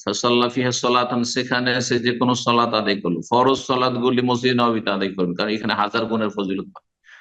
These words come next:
মসজিদে কুবাতে হাজার গুণের ফজিলত পাবেন। তো এই সালাত পড়বেন মানে কোনো নফল সালাত পড়েন, উজু করে গিয়েছেন, আপনি মসজিদে প্রবেশ করেছেন, তাহিয়াতুল উজু, তাহিয়াতুল, আহ, মসজিদের নিয়াত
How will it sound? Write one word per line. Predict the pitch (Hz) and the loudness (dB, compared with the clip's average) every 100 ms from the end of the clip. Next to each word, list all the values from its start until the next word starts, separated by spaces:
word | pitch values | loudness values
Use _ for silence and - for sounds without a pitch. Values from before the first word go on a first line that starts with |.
| - _ - | -20 _ 0
মসজিদে | 120 120 135 123 | 2 4 4 4
কুবাতে | 131 123 120 | 2 2 0
হাজার | 123 117 117 | 0 0 0
গুণের | 113 110 98 | 0 -2 -2
ফজিলত | 98 92 87 - | -2 -2 -2 -6
পাবেন। | 73 - - - _ _ _ _ _ _ _ _ _ _ _ - | -16 -18 -20 -20 _ _ _ _ _ _ _ _ _ _ _ 0
তো | 110 | 2
এই | - 127 139 151 - | 4 6 6 6 2
সালাত | - 107 117 123 - | 0 2 2 0 0
পড়বেন | 123 123 131 | 0 0 -2
মানে | 123 123 123 131 | -2 0 0 -2
কোনো | 139 135 | -2 0
নফল | 147 143 123 | 0 0 0
সালাত | 117 98 92 92 - | 0 -2 -2 -2 -4
পড়েন, | 80 73 - - | -4 -4 -4 0
উজু | 113 113 | 2 2
করে | 120 113 | 4 4
গিয়েছেন, | 113 110 - 113 120 | 4 2 2 -2 0
আপনি | 131 117 | -2 0
মসজিদে | 110 - 113 104 | 0 2 0 2
প্রবেশ | 110 107 107 | 2 2 2
করেছেন, | 101 92 92 | 0 -2 -2
তাহিয়াতুল | 107 117 113 113 110 | 2 4 4 2 2
উজু, | 117 117 | 4 4
তাহিয়াতুল, | 117 104 101 101 101 101 | 2 2 2 0 -2 -2
আহ, | 107 98 90 71 104 | -2 0 -2 -2 -2
মসজিদের | 110 - 110 110 107 | -2 -2 -2 0 0
নিয়াত | 107 107 | 0 0